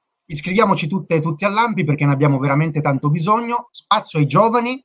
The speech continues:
che sono bravi, che sono capaci, che a volte non siamo neanche tanto in grado di, ehm,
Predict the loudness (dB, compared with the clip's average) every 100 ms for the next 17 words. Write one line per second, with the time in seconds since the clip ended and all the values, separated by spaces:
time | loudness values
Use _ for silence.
0 | _ -8 -4 -2 0 0 2 0 -4 -8
1 | -8 -4 -4 -4 0 0 0 -4 -8 -10
2 | _ -20 -20 _ 0 2 0 -2 2 2
3 | 0 -6 -6 -4 -4 -4 -4 -4 -2 -2
4 | -2 -2 -6 -2 -2 -2 -2 2 4 4
5 | 0 _ -10 -6 -4 -4 -2 0 0 -2
6 | -4 -2 0 0 0 -2 -2 -6